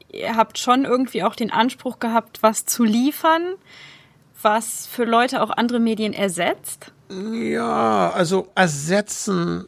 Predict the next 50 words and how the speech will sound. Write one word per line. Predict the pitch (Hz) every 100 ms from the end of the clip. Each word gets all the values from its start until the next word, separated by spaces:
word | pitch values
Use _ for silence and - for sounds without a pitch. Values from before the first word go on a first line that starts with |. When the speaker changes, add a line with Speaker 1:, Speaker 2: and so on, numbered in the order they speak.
| - -
Speaker 2:
das | 170 165 151
war, | 131
das | 160 165
war | 165
nicht | 135 156 175
unser | 156 127 -
Anspruch. | 110 107 - 90 90 117 - 123
Das, | 131
glaub | - 117
ich, | 104
kann | - 107
ich | 104
auch | 95
sagen. | 92 92 98
Also | 98 107
es | 101
war | 117
nicht | 185 165
unser | 127 110
Anspruch, | 117 120 104
wir | 101 92
werden | 95 95 113 110
jetzt | 95 - -
das | 107 -
und | 104
das | 101 -
ersetzen, | - 87 87 - - - -
sondern | 95 95 - - - - -
wir | - 104
dachten, | - 135 - 143
wir | 82 - -
können | 170 190
irgendwie | 180 180 170
was | 180 -
dazu | 190 - 170
beitragen. | - 185 - 123 95 92
Wir | 104
können | - 143 170
irgendwie | 165 156 139 147 147 - - - - -
ein | 139
paar | 127
Sachen | 123 123 160 170
erklären, | - 139 - 120 127 156 160
die | 139
wir | 131
vielleicht | - 123 -
selber | - 147 175
nicht | 151
verstehen | - 151 - 135 143 143
und | 135